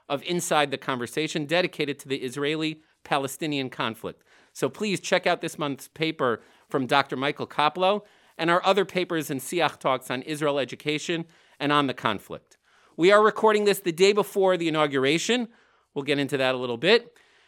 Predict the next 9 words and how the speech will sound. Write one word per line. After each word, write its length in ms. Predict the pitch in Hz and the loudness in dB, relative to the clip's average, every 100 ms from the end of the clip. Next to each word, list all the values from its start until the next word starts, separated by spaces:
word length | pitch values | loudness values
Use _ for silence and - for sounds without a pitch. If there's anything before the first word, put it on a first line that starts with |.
| _ - | _ 0
And 300 | 202 202 185 | 4 4 4
we 120 | 175 | 2
are 120 | 175 | 4
also 260 | 175 175 190 | 2 0 -2
recording 580 | 170 - 170 160 160 156 | -2 0 2 2 0 -2
in 100 | 135 | -4
a 80 | |
socially 500 | 123 - 151 - 151 | -4 -4 -4 -4 -6
distanced 680 | 127 139 131 156 135 131 | -4 -4 -4 -4 -4 -4